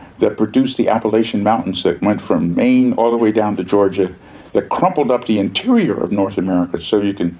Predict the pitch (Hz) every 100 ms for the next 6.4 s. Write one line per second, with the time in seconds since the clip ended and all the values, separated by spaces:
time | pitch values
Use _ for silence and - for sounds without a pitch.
0 | - - - - 151 156 117 - 131 123
1 | 117 - - - - - - 95 90 -
2 | - 80 131 127 127 123 123 113 - -
3 | 113 117 113 113 113 113 101 - - -
4 | - - - 120 - 113 123 120 110 101
5 | 107 117 117 107 117 120 107 - 185 214
6 | - 87 - -